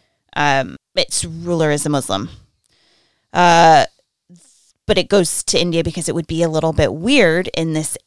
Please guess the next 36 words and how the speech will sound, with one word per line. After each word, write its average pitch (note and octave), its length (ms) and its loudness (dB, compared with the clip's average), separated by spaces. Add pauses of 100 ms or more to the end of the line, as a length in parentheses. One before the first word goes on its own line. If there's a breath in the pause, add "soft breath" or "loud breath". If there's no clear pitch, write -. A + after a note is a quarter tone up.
(100)
this D#3+ 260 -6
kind E3 160 -8
of D#3+ 140 -8
new F3 200 -2
era D#3 300 0
of C#3+ 120 -8
contiguous E3 800 -4
territorial D3 560 -6
nation F3 320 -4
states, - 600 -8
contiguous D#3 720 -8
meaning, C#3+ 640 -6 (360 soft breath)
um, C3+ 420 0 (100)
all E3 280 4
of D3+ 140 -2
the D3+ 100 -6
territory C#3+ 640 -8
within C#3+ 640 -8
the D#3 80 -8
new C#3+ 140 -4
nation D3 300 -4
state C#3 260 -8
is, C#3 320 -12
is C3+ 160 -8
singular. F3 800 -4 (140)
You D3 140 -16
don't C#3+ 240 -4
have D3 220 -8
weird C#3+ 240 -6
little C#3 240 -6
islands C#3 640 -4
of, C3+ 400 -12
or, C3+ 180 -6
like, B2+ 220 -14
pockets C3+ 720 -6
of - 260 -12